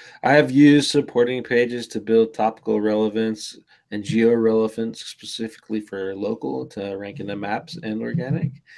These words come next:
Um, but I don't think we have enough information to answer that.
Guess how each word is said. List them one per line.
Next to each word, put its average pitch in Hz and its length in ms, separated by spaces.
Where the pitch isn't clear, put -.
Um, 98 340
but 117 80
I 127 60
don't 123 180
think 113 100
we 113 80
have 107 140
enough 104 260
information 98 500
to 95 60
answer 95 300
that. 95 140